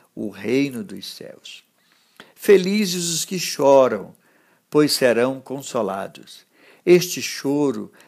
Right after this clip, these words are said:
não é angústia por não compreender a vida ou por não aceitar as circunstâncias adversas nela, pois quanto mais uma pessoa é triste interiormente por sentir dores ou falta de coisas,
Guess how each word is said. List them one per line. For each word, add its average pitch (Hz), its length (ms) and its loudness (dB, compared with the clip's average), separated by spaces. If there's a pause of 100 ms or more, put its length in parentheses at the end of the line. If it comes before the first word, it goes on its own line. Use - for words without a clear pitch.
não 180 460 -4
é 160 140 2
angústia 147 720 -6
por 139 200 -6
não 131 200 -10
compreender 113 640 -8
a 110 80 -4
vida 107 580 -12 (300)
ou 190 160 4
por 190 300 0
não 165 160 -6
aceitar 160 640 -2
as 151 140 -2
circunstâncias 156 920 -8
adversas 123 800 -6
nela, 98 500 -12 (400)
pois 175 220 0
quanto 233 340 -4
mais 196 240 -2
uma 180 220 -2
pessoa 175 400 -4
é 165 40 -2
triste 170 580 -8
interiormente 127 800 -6
por 147 160 -6
sentir 131 340 -10
dores 117 460 -4
ou 139 100 -4
falta 170 560 0
de 113 140 -14
coisas, 120 640 -6